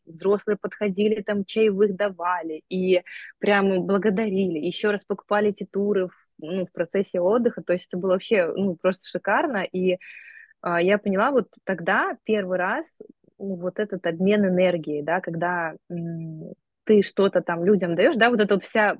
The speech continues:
по сути, инфо-цыганская тема, да, кстати, вот на этой энергии она же и держится, можно сказать, да, то есть ты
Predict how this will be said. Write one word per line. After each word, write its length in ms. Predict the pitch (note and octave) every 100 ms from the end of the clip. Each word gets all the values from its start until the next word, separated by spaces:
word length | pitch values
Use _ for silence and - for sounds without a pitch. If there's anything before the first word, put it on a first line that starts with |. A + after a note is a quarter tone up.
| -
по 80 | G3
сути, 440 | - A#3 G3+ - - _
инфо-цыганская 720 | G3+ A3 G#3+ A3+ B3 A#3+ -
тема, 360 | G3+ A#3+ E4+ G#3+
да, 140 | F#3+ D4+
кстати, 260 | - G#3+
вот 160 | F#3+ F#3+
на 80 | G3
этой 240 | A#3 G#3
энергии 320 | F#3 G#3 G#3
она 160 | F3+ G3
же 120 | A3
и 40 | G3
держится, 520 | C4 D#4+ F3+ E3 E3
можно 240 | D#3+ E3
сказать, 360 | E3 F3 E3+ D#3
да, 160 | D#3+ A3+
то 100 | -
есть 160 | - -
ты 180 | A#3+